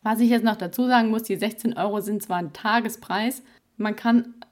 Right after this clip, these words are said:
es aber auch so formulieren, die sechzehn Euro reichen, solange wie der Akku reicht.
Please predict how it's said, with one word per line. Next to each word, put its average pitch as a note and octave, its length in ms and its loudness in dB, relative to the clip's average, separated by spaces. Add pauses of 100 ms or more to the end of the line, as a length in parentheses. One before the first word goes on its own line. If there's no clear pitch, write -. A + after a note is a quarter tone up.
(120)
es F3+ 340 -2
aber G3+ 300 0
auch G#3+ 180 0
so A#3+ 220 2
formulieren, B3 640 8
die G#3+ 80 4
sechzehn G#3+ 420 -4
Euro G#3 500 -4 (320)
reichen, G#3+ 420 2
solange F#3+ 460 -2
wie F#3 80 -4
der - 140 -2
Akku - 180 -12
reicht. - 400 -8